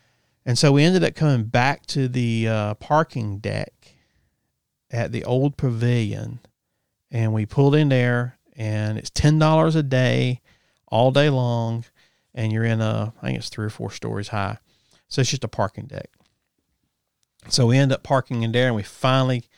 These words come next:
get all of our stuff. We get our bags, we get our chairs, we get all of our stuff. We're like a bunch of tourists. And we walk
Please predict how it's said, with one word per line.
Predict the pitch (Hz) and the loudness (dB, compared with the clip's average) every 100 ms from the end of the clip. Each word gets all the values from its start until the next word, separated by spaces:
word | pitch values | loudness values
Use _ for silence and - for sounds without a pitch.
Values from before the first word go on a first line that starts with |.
| _ _ _ _ _ _ 113 | _ _ _ _ _ _ -4
get | 120 120 | 0 2
all | 117 | 2
of | 117 | 0
our | 104 | -2
stuff. | - - 151 127 - | -4 0 0 -2 -8
We | 117 | -12
get | 98 | -10
our | 95 | -8
bags, | 117 123 117 107 | -2 0 0 -4
we | 90 | -10
get | - | -14
our | - | -10
chairs, | - 127 117 113 | -6 -2 -2 -4
we | 101 | -6
get | 92 | -8
all | 104 | -10
of | 92 | -10
our | 95 | -10
stuff. | - 127 123 | -8 -4 -2
We're | 117 | -2
like | 113 107 | -4 -6
a | |
bunch | 101 104 | -8 -10
of | - | -12
tourists. | - 151 147 135 - - - _ _ _ _ _ _ - | -6 -2 -2 -4 -10 -14 -16 _ _ _ _ _ _ -6
And | 113 110 104 98 | -2 0 -2 -4
we | 98 | -6
walk | 98 107 123 160 160 | -6 0 2 2 -2